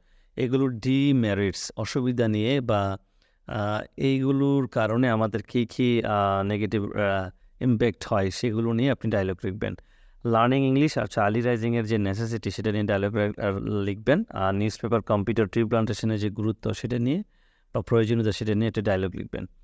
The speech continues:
আর হচ্ছে গিয়ে আর্লি রাইজিং, আহ, এডুকেশন আর co-curricular activities এগুলো নিয়েও আপনি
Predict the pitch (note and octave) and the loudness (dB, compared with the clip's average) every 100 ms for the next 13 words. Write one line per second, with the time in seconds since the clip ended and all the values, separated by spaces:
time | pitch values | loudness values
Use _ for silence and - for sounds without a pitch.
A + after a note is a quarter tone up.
0 | - _ _ _ _ - G#2 A2 - A#2+ | -20 _ _ _ _ 0 0 0 -2 -2
1 | B2 - G#2+ A2+ B2 B2 A2+ A#2+ A#2+ B2+ | 0 2 2 2 2 2 2 0 0 -2
2 | A2+ G#2 G2+ G#2+ A2 - B2+ D#3+ A2+ G2+ | -2 -2 -4 -2 -4 -2 -2 -2 -4 -4
3 | F#2+ F#2+ - - D3 - A#2 G#2+ A#2+ A2 | -2 -2 -2 0 0 2 0 2 2 2
4 | G2 - F#2+ - G2+ - G2+ A2 A2 A#2+ | 0 -2 -6 -4 -4 -2 0 0 2 0
5 | D#3 B2 A2 A#2+ | 0 -2 -2 -4